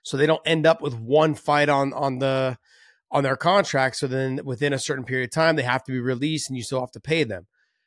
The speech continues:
They wanna get this deal done, but I don't think it's gonna get done.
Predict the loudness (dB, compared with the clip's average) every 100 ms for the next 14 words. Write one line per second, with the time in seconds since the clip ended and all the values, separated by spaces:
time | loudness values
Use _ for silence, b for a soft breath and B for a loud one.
0 | _ 0 2 2 0 0 -2 -2 -4 -2
1 | 0 0 0 -2 -4 _ _ _ _ _
2 | _ _ _ -6 -2 -2 -2 -4 -8 -8
3 | -6 -6 -8 -6 -4 -4